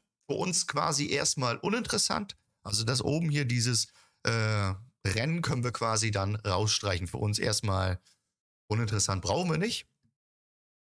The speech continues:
Ähm, wir gehen jetzt mal auf Play. Und ihr seht, das sieht auch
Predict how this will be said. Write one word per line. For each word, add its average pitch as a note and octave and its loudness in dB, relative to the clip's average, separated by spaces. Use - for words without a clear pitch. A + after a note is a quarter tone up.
Ähm, G#2+ 0
wir F#2 -2
gehen B2+ 2
jetzt C#3 0
mal A#2 2
auf G#2+ 0
Play. C#3 -2
Und B2 -2
ihr A#2 2
seht, A#2+ 0
das G2+ 2
sieht - 0
auch - -2